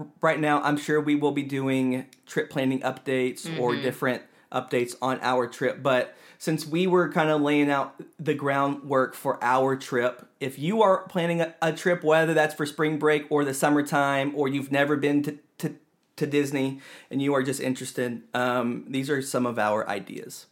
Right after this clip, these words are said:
Speaker 2: Oh, yeah.
Speaker 1: Now it's time for Marriage Moment.
Speaker 2: Marriage Moment.
Speaker 1: All right, so last podcast episode, I was talking about our cable and internet dilemma,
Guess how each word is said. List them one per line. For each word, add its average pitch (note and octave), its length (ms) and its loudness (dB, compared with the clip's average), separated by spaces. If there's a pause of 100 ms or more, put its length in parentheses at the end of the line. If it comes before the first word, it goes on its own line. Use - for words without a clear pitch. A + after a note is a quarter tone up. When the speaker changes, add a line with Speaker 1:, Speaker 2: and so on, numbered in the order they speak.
Speaker 2:
Oh, C#3 160 -6
yeah. E3 240 -2 (460)
Speaker 1:
Now F#3 200 4
it's A#3+ 100 0
time F#3+ 220 4
for G3+ 560 0
Marriage A3 420 4
Moment. A#3+ 360 4 (200)
Speaker 2:
Marriage C4+ 400 -4
Moment. D4 320 -2 (160)
Speaker 1:
All F#3 80 6
right, E3 160 6
so D#3 100 4
last A3+ 300 4
podcast G3+ 460 4
episode, D#3+ 500 2
I C#3+ 80 2
was D3 140 2
talking F#3 320 2
about C#3+ 420 2
our C3+ 540 4 (280)
cable E3+ 460 2
and C3+ 180 0
internet C#3 680 0
dilemma, C3 600 0